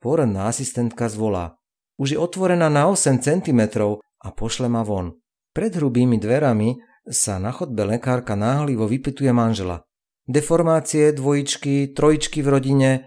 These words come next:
"Nie." "Cukrovka, problémy so srdcom?" "Nie, nie." "Užíva drogy? Ako je to s alkoholom? Fajčí? Je depresívna?" "Je zdravá!",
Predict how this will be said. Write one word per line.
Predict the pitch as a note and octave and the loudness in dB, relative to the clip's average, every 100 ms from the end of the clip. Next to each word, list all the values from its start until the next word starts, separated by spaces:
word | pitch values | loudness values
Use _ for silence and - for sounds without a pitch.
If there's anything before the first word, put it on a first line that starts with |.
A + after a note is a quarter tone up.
| _ _ - | _ _ -2
"Nie." | D3+ C3+ F#2+ - _ _ _ _ | 2 4 2 -4 _ _ _ _
"Cukrovka, | - E3 D#3+ D3+ D3 C#3+ C#3 C3+ | -4 -2 2 4 4 2 2 2
problémy | C3+ C3+ B2+ B2 A#2+ | 0 -2 2 4 4
so | C#3 | 2
srdcom?" | D3+ D3 - D3+ C#3 C3+ - - | 0 -2 0 0 0 -2 -10 -6
"Nie, | C#3+ C#3 G#2 | 0 2 2
nie." | A2+ A2+ G2 - _ - | 2 0 -2 -10 _ -4
"Užíva | C#3 C3+ B2+ B2 | 0 2 2 2
drogy? | B2+ D3+ C#3+ D3 C#3+ - - | 2 2 2 0 -2 -8 -8
Ako | F#3 - | -2 4
je | C#3 | 4
to | C3 A#2 | 4 2
s | A#2 | 2
alkoholom? | A#2 B2 A#2 G#2+ | 2 0 2 2
Fajčí? | G#2+ C3 C3+ - G3 D3 - B2+ | 2 2 2 0 -2 -4 -4 0
Je | |
depresívna?" | A2+ A#2+ D#3 - G3+ G3+ F#3 D3 - _ _ - | 2 4 4 2 0 0 0 -2 -8 _ _ -4
"Je | G#2+ A2 | 0 0
zdravá!", | - A#2+ E3 D#3 A#2+ G#2+ - | 2 4 6 6 4 2 -10